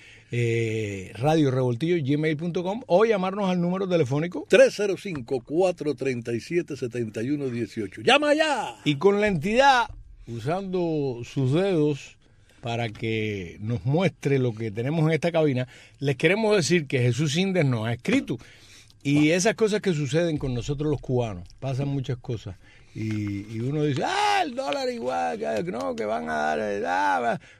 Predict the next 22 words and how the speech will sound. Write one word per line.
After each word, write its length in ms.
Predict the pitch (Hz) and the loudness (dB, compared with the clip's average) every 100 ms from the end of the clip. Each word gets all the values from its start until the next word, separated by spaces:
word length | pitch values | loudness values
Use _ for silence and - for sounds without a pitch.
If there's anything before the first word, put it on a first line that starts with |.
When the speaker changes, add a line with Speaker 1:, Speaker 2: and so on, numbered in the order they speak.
| _ | _
Speaker 1:
Pero 160 | 135 135 | 0 2
cuando 220 | 143 151 | 4 2
uno 160 | 196 | 2
lee 140 | 208 208 | 2 2
el 140 | 214 | 0
email 300 | 196 175 185 | 0 0 0
de 220 | 180 175 | 2 4
Jesús, 360 | 147 127 147 139 - _ _ _ - - 113 | 4 2 -2 -4 -10 _ _ _ -20 -8 -2
eh, 400 | 110 107 101 95 - | 0 0 -4 -8 -8
que 340 | 117 113 110 | -2 0 0
después 320 | 110 - 143 160 | -2 0 2 2
de 80 | |
cuatro 380 | 143 147 147 147 | 2 0 0 -2
años 180 | 143 156 | -2 -2
de 60 | 127 | -2
separación 480 | 123 117 101 135 147 | -4 -6 -4 -4 -4
con 140 | 139 | -2
su 100 | 139 | -2
esposa, 400 | 123 127 117 117 - - - - | -2 -4 -4 -10 -14 -20 -20 -8
ha 100 | 123 | -2
llegado 460 | 135 135 127 131 131 | 0 2 0 0 -2
acá. 320 | 113 107 | -6 -10